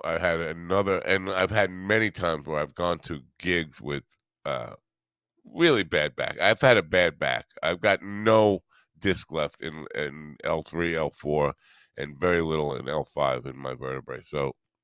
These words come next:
I've had some really bad backs. And, um, so about seven, eight years ago now, I guess it was,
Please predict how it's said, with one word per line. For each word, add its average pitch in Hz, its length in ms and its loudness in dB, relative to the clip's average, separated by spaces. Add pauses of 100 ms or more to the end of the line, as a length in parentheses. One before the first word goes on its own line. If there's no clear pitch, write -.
(1300)
I've 95 140 2
had 98 200 6
some 85 300 -4
really 78 220 2
bad 60 320 -6
backs. - 460 -14 (760)
And, 87 400 4 (140)
um, 76 420 0 (1300)
so 104 220 0 (400)
about 110 280 10
seven, 120 800 0
eight 101 240 -2
years 80 240 -4
ago 76 220 -4
now, 71 380 -6
I 73 80 -6
guess 64 280 -12
it 67 100 -8
was, 69 260 -8